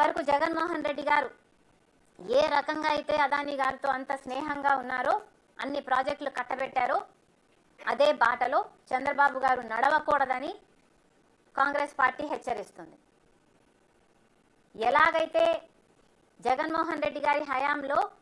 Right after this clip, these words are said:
అదానీ గారు అన్ని ప్రాజెక్టులు, అన్ని బిజినెస్ డీల్స్ను సమకూర్చుకున్నారో, మళ్ళీ అదే పొరపాటు చంద్రబాబు గారి హయాంలో కూడా జరగకూడదని కాంగ్రెస్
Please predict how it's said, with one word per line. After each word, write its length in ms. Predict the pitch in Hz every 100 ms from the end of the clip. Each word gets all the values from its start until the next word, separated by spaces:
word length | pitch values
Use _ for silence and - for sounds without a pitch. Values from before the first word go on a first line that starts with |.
| _ _ _ _ _ _ _ _ _ _ _ _ _ _ _ _ _ - _ -
అదానీ 340 | 233 302 320 320 277
గారు 180 | 302 277
అన్ని 340 | 254 302 320 311 240 _ _ _ -
ప్రాజెక్టులు, 500 | 269 277 302 302 294 247
అన్ని 280 | 269 294 277 - - _ _ _ _ _ _ _ - - 247
బిజినెస్ 400 | 269 302 - 233
డీల్స్ను 440 | 294 311 302 302 269 - _ -
సమకూర్చుకున్నారో, 880 | 262 285 285 294 - 269 262 247 294 - - _ _ _ _ -
మళ్ళీ 280 | 220 277 302 269
అదే 140 | 247 330 330
పొరపాటు 480 | 294 - 285 285 370 427 _ _ _ _ _ _ _ _
చంద్రబాబు 520 | 269 269 320 330 330 320
గారి 160 | 311 302 285
హయాంలో 380 | 277 285 285 277 277
కూడా 140 | 269 262 214
జరగకూడదని 760 | 240 277 302 302 269 269 311 415 _ _ _ _ _ _ _ _ -
కాంగ్రెస్ 360 | 277 294 294